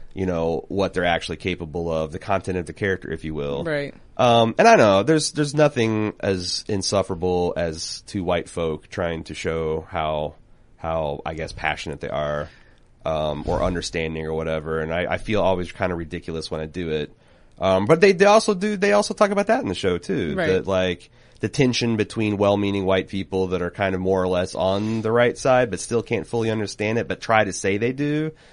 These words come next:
Speaker 1: And the people that are living it, um, I, it's, I, I just think it's, it, first of all and foremost, it's funny. And I also think it's pretty poignant and it feels real to me.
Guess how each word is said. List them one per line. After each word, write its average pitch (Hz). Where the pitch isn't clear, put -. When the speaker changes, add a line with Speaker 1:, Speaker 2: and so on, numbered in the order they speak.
Speaker 1:
And 101
the 101
people 110
that 98
are 95
living 107
it, 160
um, 87
I, 139
it's, 165
I, 175
I 170
just 160
think 127
it's, 117
it, -
first 226
of 160
all 147
and 120
foremost, 107
it's 95
funny. 82
And 113
I 113
also 120
think 107
it's 98
pretty 98
poignant 92
and 92
it 82
feels 92
real 87
to 76
me. 64